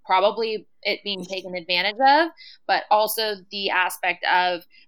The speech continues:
panic breeding panic and hysteria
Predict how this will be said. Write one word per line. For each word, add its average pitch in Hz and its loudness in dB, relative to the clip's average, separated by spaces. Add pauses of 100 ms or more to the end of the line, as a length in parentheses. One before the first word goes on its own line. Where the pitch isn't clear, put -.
(160)
panic 190 -2
breeding 185 -4
panic 180 0 (460)
and 180 -4
hysteria 175 2